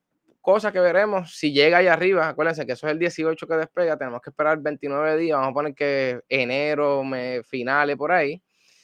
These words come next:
Se supone que ya en el, a medi-, a principios, febrero, por ahí, ya empieza a estar las primeras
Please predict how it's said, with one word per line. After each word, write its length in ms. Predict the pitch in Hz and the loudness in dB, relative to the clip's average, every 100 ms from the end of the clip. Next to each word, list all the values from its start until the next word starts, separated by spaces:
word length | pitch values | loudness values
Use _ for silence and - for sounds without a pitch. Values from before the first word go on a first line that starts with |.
| _ | _
Se 140 | - 143 | -8 -4
supone 320 | 151 180 202 | 0 0 2
que 100 | 160 | 2
ya 100 | 170 | 2
en 100 | 180 | 2
el, 120 | 165 | 0
a 80 | 147 | -2
medi-, 280 | 139 131 - | -2 -4 0
a 120 | 139 | -2
principios, 640 | 135 131 - 175 175 156 | -2 -8 -2 -2 0 -4
febrero, 480 | 143 113 135 156 156 | -4 -2 0 2 0
por 140 | 139 143 | -2 -2
ahí, 180 | 170 | 0
ya 80 | 160 | -2
empieza 640 | 127 127 123 131 131 120 117 | -4 -6 -4 -2 0 -2 -4
a 40 | |
estar 200 | - 127 | -4 -4
las 120 | 127 | -4
primeras 680 | 123 117 120 120 117 107 | -6 -8 -6 -4 -4 -8